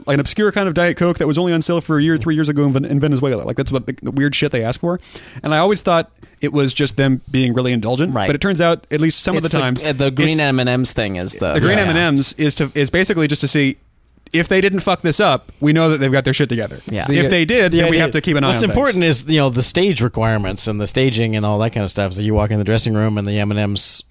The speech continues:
Speaker 4: have some green in them. It's like, oh, now we gotta check everything.
Speaker 2: Yeah,
Speaker 4: Yeah.
Speaker 2: 'cause they didn't, they
Speaker 4: Yeah.
Speaker 2: clearly didn't read it closely
Speaker 1: It's
Speaker 2: enough.
Speaker 1: like, it's like Brando with his, uh, first take always sucking.
Speaker 2: Yeah.
Speaker 3: The, uh, the full, the full story of that is in, uh, The Tipping Point, uh, Gladwell's book. It's,
Speaker 2: Hmm.
Speaker 3: it's a bunch of places, but he,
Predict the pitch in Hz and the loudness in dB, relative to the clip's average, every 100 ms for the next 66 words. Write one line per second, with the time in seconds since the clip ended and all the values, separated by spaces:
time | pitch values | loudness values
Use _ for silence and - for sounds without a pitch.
0 | - 107 101 101 98 127 170 117 113 110 | -8 -4 -4 -4 -2 0 0 0 0 0
1 | 104 107 113 117 113 107 107 107 104 117 | -2 0 2 2 2 2 2 0 0 -2
2 | 104 104 95 87 76 78 _ - 113 98 | -2 -2 -2 -6 -12 -16 _ -4 -2 -2
3 | 110 - 131 117 117 127 123 - 123 135 | -6 -4 -2 -2 -2 -2 -4 -6 -4 -2
4 | - - 147 143 139 127 123 123 120 110 | -2 0 2 2 0 0 0 0 0 0
5 | 107 - 107 - 92 - 175 147 156 175 | -2 -2 -2 0 -2 0 0 0 -2 -2
6 | 151 160 170 135 127 123 131 123 120 - | 0 0 2 2 2 0 -2 -2 -4 -2
7 | 143 - 147 139 117 113 113 107 110 - | -4 -2 -2 -2 -2 -2 -4 -6 -8 -2
8 | 110 139 127 123 117 98 127 156 127 120 | 0 2 2 2 0 -2 -2 0 0 0
9 | 135 127 - 117 113 107 104 80 107 98 | 0 0 2 2 2 2 0 0 0 0
10 | 95 92 101 98 98 95 92 - 131 98 | -2 -4 -4 -4 -2 -2 -2 -4 -4 -4
11 | 87 85 - - 95 87 78 73 60 - | -6 -8 -8 -8 -8 -6 -6 -6 -6 -8
12 | - 62 131 107 143 123 104 92 98 82 | -8 -2 -2 0 -2 -4 -6 -6 -6 -6
13 | 85 - 82 92 | -8 -8 -6 -8